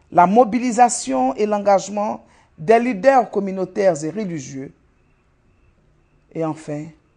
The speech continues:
par la promotion de l'éducation. Ivoirienne, Ivoirien,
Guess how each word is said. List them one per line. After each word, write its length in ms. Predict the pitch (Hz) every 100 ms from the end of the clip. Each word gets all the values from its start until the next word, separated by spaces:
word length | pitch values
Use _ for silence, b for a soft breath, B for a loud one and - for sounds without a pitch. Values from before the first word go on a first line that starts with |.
| _ _ _ _ _ _ _ _ -
par 180 | 170
la 120 | 156 147
promotion 800 | - 220 170 151 - 143 143 165 _ _ -
de 260 | 143 139 - _ 151
l'éducation. 680 | 160 139 - 123 - - _ _ _ _ _ _ _ _ _ _
Ivoirienne, 840 | 175 151 165 156 156 175 160 139 - _
Ivoirien, 600 | 220 151 143 139 147 165